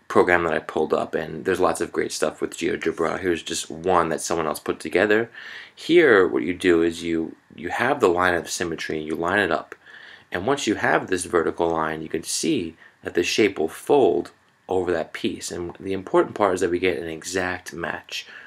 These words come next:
when we fold it. If the match is exact here, then we have a line of symmetry. Now the letter H has two lines of symmetry, and we're just showing one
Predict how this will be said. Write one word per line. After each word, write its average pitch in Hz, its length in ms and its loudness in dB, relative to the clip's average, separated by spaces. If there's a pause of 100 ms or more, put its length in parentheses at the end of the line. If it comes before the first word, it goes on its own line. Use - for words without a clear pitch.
(120)
when 87 140 -2
we 82 140 -4
fold 85 340 0
it. 82 100 -6 (560)
If 147 200 2
the 147 100 6
match 107 300 2
is 87 120 -4
exact 85 640 0
here, 80 420 -4 (400)
then 110 280 2
we 98 120 2
have 82 460 -4
a 92 80 -2
line 82 360 -2
of 80 140 -12
symmetry. - 600 -6 (480)
Now 90 80 0
the 95 60 4
letter 113 280 4
H 107 200 4
has 92 180 -2
two 165 240 4
lines 90 280 0
of 85 120 -6
symmetry, 82 580 -6
and 95 140 -8
we're 107 80 0
just 92 200 -4
showing 82 340 -6
one 92 380 0